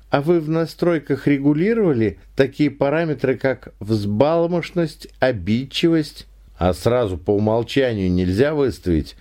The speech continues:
чтоб нормальная была?» «Ну, это вам надо модель попроще, чтобы только по дому работала и чтобы симулировала удовольствие».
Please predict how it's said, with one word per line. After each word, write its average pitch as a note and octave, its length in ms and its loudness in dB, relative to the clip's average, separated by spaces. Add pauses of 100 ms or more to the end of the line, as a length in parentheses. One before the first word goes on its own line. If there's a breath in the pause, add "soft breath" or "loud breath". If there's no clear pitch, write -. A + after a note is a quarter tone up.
(120)
чтоб F2+ 360 -2
нормальная G2+ 680 0
была?» D#2 480 0 (460)
«Ну, A2+ 500 0
это D3+ 300 -2
вам D#3 300 0
надо D3+ 280 -2
модель C#3 480 0
попроще, G2 1040 0 (220 soft breath)
чтобы C3 320 0
только D#3 400 -2
по D3+ 140 0
дому A2 360 0
работала G#2+ 840 0 (360 soft breath)
и G#2 140 2
чтобы B2 440 0
симулировала G#2+ 880 0
удовольствие». D#2+ 1040 0